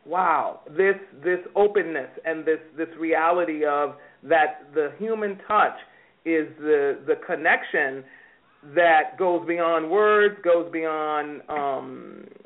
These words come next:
a lot of things that we normally talk about. It, it, and what you're saying is that can also go all the way to the place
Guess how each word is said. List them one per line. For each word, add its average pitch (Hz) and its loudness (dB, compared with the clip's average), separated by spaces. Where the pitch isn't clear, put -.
a 151 0
lot 170 2
of 220 0
things 190 -2
that 156 2
we 175 -6
normally 165 -2
talk 185 2
about. 143 2
It, 147 -4
it, 151 -6
and 156 -6
what 160 -2
you're 180 -2
saying 196 0
is 147 0
that 185 2
can 185 -6
also 170 0
go 175 4
all 190 2
the 220 -2
way 214 2
to 214 -6
the 196 -4
place 208 -4